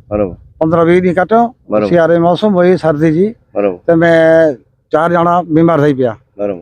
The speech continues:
Speaker 2: ته هن کي فوج واپس ڪيائين. چئي، پوءِ هلي وري آياسين ٻه ڄڻا. ٻه ڄڻا اسين ٽي، ٽي مهينا هئاسين.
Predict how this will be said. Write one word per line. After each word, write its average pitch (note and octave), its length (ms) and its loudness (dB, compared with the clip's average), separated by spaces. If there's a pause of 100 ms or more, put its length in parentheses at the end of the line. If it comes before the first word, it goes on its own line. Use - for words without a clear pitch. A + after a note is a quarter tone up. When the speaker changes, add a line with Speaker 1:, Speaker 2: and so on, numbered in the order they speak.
Speaker 2:
ته D#3 80 2
هن D#3 60 2
کي D#3+ 120 0
فوج D3+ 240 0
واپس D#3+ 320 -2
ڪيائين. - 340 -8 (520)
چئي، C#3+ 360 2
پوءِ D3 340 0
هلي D#3+ 160 2
وري D#3 180 2
آياسين E3 260 -2
ٻه F#3 100 0
ڄڻا. D3 240 -2 (680)
ٻه D#3+ 120 0
ڄڻا F3 240 0
اسين F3 200 -2
ٽي، F3 400 2
ٽي F3+ 200 2
مهينا F#3+ 240 2
هئاسين. F3 380 -2